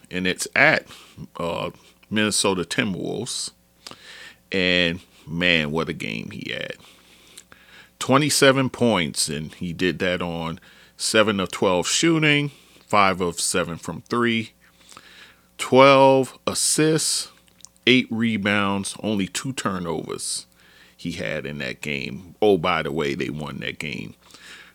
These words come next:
uh, one thirty-three to one oh two. So, coming into this game with Harden making his debut, you know, the questions were, how would he mesh with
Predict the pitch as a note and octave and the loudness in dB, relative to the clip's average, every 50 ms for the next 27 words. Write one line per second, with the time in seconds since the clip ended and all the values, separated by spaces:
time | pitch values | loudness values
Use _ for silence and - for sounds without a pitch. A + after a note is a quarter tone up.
0 | - - B1+ C2+ C#2 D2 D#2 D#2 F2+ F2 F2 F2 E2 - F2+ E2+ E2 E2 D2+ - | -16 -12 -8 -6 -6 -4 -4 -2 -2 -2 -4 -4 -4 -4 -4 -4 -4 -6 -10 -10
1 | - E2+ E2 E2+ E2 D#2+ D#2+ - - - - F2 D#2 C#2+ D2 D#2 D2+ D#2+ D2 C#2 | -8 -8 -6 -4 -4 -6 -6 -8 -8 -6 -4 -2 -2 -2 -4 -6 -8 -10 -10 -8
2 | C#2+ B1+ - - - - F2+ C2 - - - - - - - G2+ F#2 F2 F2 E2 | -10 -10 -8 -8 -6 -4 -4 -6 -6 -10 -10 -6 -4 0 2 2 2 2 2 0
3 | E2 - _ _ - - - - - - G3 G#3+ A3 G#3 G#3 G#3 G#3 G3+ - - | -2 -6 _ _ -20 -20 -20 -10 0 0 2 2 2 2 2 2 2 2 4 4
4 | F3+ E3+ D#3+ - - - C#3 C#3+ C#3+ D3 C#3+ C3+ C3 B2+ A#2 - - - - B2 | 4 4 4 2 4 4 6 6 6 4 4 4 4 4 2 2 -2 0 2 4
5 | B2 A#2+ - A2+ A2 G#2+ G2 G#2 G2+ G2 F#2+ F#2 - - G2+ G2+ F#2+ F2+ F2 A2+ | 4 2 2 0 -2 -2 0 0 -2 -2 -2 -4 -2 0 0 0 0 0 -2 -2
6 | A#2 A2+ A2+ A#2 B2 C3 B2 F#2 F2 E2+ - - _ _ _ - - - - - | 0 0 0 -2 -2 -2 -2 -2 -2 -4 -6 -8 _ _ _ -20 -20 -20 -20 -20
7 | - - - - _ _ - F2 - - B2 A2+ - - - G#2+ G2 E2+ F2+ G#2 | -20 -20 -20 -20 _ _ -12 -6 2 4 4 4 4 4 0 -2 -4 0 0 2
8 | G2+ G2+ G2+ G2 F2+ F2 F2+ F#2 G2 G#2 G#2 G#2+ G#2 G2+ G#2 G#2 G#2 G2+ G2+ G2+ | 4 6 4 4 4 2 4 6 6 8 8 6 6 4 4 2 2 0 0 0
9 | F#2+ F#2 E2 F2 F2 F2+ F2 - - - E2 F2 F2+ | 0 -2 0 2 2 2 2 0 -4 -4 -4 -4 -4